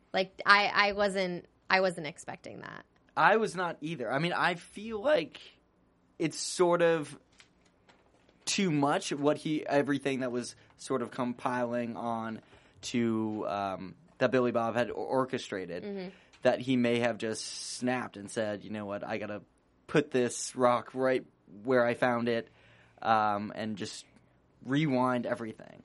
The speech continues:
Speaker 1: Well, I think he's, he's thinking, you know, "This is, this is God. Like, God has spoken. This is it.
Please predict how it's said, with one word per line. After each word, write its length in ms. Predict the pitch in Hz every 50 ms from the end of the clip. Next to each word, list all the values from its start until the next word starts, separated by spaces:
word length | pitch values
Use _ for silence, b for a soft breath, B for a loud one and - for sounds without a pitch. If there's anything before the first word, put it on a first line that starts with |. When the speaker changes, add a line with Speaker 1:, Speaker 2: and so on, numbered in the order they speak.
| - -
Speaker 1:
Well, 140 | 262 277 285
I 60 | 302
think 200 | 302 359 359 -
he's, 240 | - 339 311 262 - - -
he's 240 | - - 240 233 -
thinking, 400 | - 233 220 214 220 208 202 202
you 60 | 190
know, 400 | 190 185 180 180 175 175 175 - - _ _ - - - - 196
"This 220 | 196 196 196 190 -
is, 320 | 202 190 180 175 - - - - -
this 260 | 185 185 185 180 - 214
is 120 | 196 185
God. 520 | - - 180 175 175 180 190 190 185 180 - - _ _ _ -
Like, 340 | 190 180 175 175 - - _ -
God 240 | 180 175 175 175
has 100 | 185 180 -
spoken. 640 | - - - 180 180 175 - 190 185 185 180 175 175 _ _ _ _ _ _ _ _ _ -
This 180 | 202 196 - -
is 120 | 190 180
it. 280 | 185 185 185 180 180